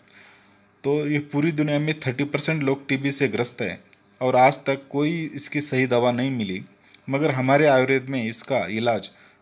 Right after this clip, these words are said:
पहले से था। यह जो पेड़ है,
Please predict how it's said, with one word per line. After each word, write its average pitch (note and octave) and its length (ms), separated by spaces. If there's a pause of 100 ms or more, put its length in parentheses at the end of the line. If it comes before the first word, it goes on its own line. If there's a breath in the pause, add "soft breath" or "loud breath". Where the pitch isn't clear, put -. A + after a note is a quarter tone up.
(160)
पहले C#3 280
से D3 160
था। G2+ 360 (460 soft breath)
यह C#3+ 220
जो D#3 180
पेड़ D3 280
है, B2+ 260